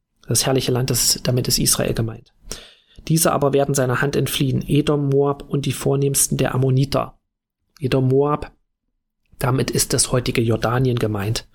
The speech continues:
Er wird auch seine Hand nach den Ländern ausstrecken und das Land Ägypten wird nicht entfliehen, sondern er wird sich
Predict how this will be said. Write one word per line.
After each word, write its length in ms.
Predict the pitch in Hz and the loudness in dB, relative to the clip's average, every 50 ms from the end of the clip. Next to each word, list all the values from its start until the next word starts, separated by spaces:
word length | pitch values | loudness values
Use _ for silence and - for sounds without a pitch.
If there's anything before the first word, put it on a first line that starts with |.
| - - - | -18 -12 -2
Er 200 | - 135 131 127 | 0 0 2 2
wird 260 | 147 - 156 - - | 2 0 0 -2 -6
auch 120 | 139 135 - | -4 -2 0
seine 380 | - 139 131 131 127 120 - | 2 2 2 2 2 0 0
Hand 180 | 151 160 165 - | -2 -2 -2 -2
nach 160 | 147 135 - | -2 -2 0
den 160 | - 139 131 | 0 -2 0
Ländern 300 | 127 135 143 147 143 135 | 2 0 0 0 0 0
ausstrecken 600 | 135 131 127 - - - - - 123 120 - 123 | 0 0 2 2 2 0 0 -2 -2 -2 -2 0
und 160 | 131 127 135 | 0 0 0
das 160 | 135 127 - - | 2 0 2 2
Land 240 | 131 131 143 135 | 0 0 0 -2
Ägypten 520 | - 139 - 165 156 - - - 156 143 143 | -4 -2 -2 -2 -2 -2 -6 -4 -2 -2 -2
wird 140 | 127 127 - | -2 -2 -2
nicht 200 | 135 - - - | -2 -2 -2 -2
entfliehen, 580 | - 131 - - - 135 123 120 113 110 - - | -2 -2 0 0 0 2 2 0 0 -4 -10 -14
sondern 340 | - - - 131 131 131 127 | -8 -2 0 0 0 0 0
er 160 | - 127 120 | 0 0 2
wird 220 | 131 143 151 - - | 2 0 0 0 0
sich 400 | - - 151 151 156 - - | 2 2 2 2 0 -2 -4